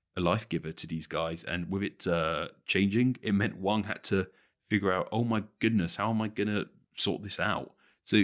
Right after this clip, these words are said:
that's what, that's why he gave the land away to so many people. So there were more people growing, uh, fruit, food for the people of China to eat.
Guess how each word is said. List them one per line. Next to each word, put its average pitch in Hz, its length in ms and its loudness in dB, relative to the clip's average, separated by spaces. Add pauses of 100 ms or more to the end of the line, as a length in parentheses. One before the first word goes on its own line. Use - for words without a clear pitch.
that's - 300 -2
what, 101 160 -2
that's 92 220 -4
why 95 140 -4
he 98 80 -8
gave 92 260 -2
the 90 100 -4
land 92 260 0
away 87 200 -4
to - 80 -2
so 82 160 -2
many 87 160 -4
people. 90 320 -10
So 90 160 -2
there 90 100 -2
were 92 80 -4
more 92 220 -4
people 92 400 -6
growing, 87 580 -4
uh, 85 360 -2 (120)
fruit, - 300 -4
food 92 400 0 (560)
for - 200 4
the 110 200 -2
people 107 320 2
of 98 60 -4
China 98 260 -2
to - 120 -2 (100)
eat. - 260 -6